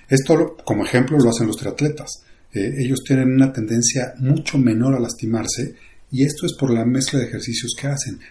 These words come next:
No están desgastando siempre las mismas articulaciones, no están utilizando siempre los mismos músculos,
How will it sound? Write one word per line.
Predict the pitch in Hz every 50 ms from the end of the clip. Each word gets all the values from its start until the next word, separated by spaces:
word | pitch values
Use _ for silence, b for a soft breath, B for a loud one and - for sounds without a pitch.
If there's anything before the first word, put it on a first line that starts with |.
| B B
No | 131 131
están | 139 139 - 160 147
desgastando | 131 120 117 113 110 - - 123 120 120 117
siempre | - - - - 120 117 131 135 131 127 117
las | 107 101
mismas | 104 110 110 110 - 107
articulaciones, | 101 - - - - 98 101 95 - 127 123 127 131 131 131 - B B B B B
no | 120
están | 117 - 123 117 110 - - - -
utilizando | 139 - - 110 101 95 - 113 107 107 101
siempre | - - - - 117 117 117 117 123 113
los | 104 104
mismos | 104 101 104 101 107 110 120
músculos, | 127 120 120 120 - - 123 120 123 120